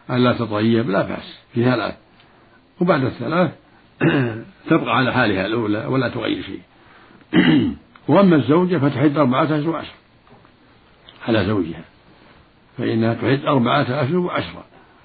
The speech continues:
وأما الجلوس العزاء فلا، فلا أصل في الشرع، لكن إذا جلس جلوس العادة في بيته وزاره الإخوان يعزونه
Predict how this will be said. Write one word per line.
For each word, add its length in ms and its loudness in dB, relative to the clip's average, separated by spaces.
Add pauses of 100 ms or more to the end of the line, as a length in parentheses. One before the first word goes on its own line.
(840)
وأما 300 4
الجلوس 440 4
العزاء 560 -2 (1080)
فلا، 340 -2 (160)
فلا 420 0
أصل 280 0
في 60 -2
الشرع، 340 -4 (440)
لكن 240 4
إذا 120 4
جلس 300 4
جلوس 180 0
العادة 400 0
في 140 0
بيته 360 2 (840)
وزاره 400 0
الإخوان 380 0
يعزونه 760 -2